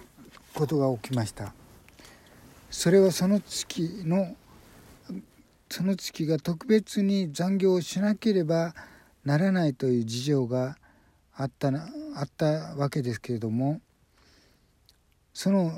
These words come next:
残業は体には、あ、負担はなかったし、何より今までもらったことない金額の給料明細書を見ながら、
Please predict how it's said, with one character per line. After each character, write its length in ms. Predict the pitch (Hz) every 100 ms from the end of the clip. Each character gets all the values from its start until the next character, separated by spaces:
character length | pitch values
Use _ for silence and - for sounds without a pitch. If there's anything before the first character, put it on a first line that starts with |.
| 190
残 300 | 139 151 156
業 220 | 135 131 123
は 460 | 131 147 135 127 -
体 420 | 151 156 139 139
に 160 | 123
は、 320 | 120 131 139 - _ _ _ _ _ -
あ、 180 | 135 127 113
負 80 | -
担 200 | 180 156
は 100 | 143
な 140 | 135
か 100 | 127
っ 40 | 147
た 200 | - 139
し、 400 | - - 135 180 _ _ _ _ _ _ _ _ _ _ _ _ _ _ _ _ _ _ _ _ _ _ _ _ _ _ _ -
何 240 | 156 175
よ 80 | 170
り 360 | 160 156 165 156
今 200 | 165 180
ま 100 | 185
で 160 | 180
も 160 | 165 156
ら 100 | 185
っ 60 | -
た 140 | 220
こ 140 | 202
と 120 | 180 170
な 200 | 165 165
い 100 | 143
金 240 | - 147 147
額 260 | 123 -
の 300 | 123 131 156 - - - _ _
給 220 | - 160
料 280 | 147 143 139
明 220 | 127 127
細 220 | 117 135 113
書 260 | - 117
を 340 | 113 131 151 - -
見 120 | 120
な 160 | 117
が 100 | 104
ら、 240 | 110 107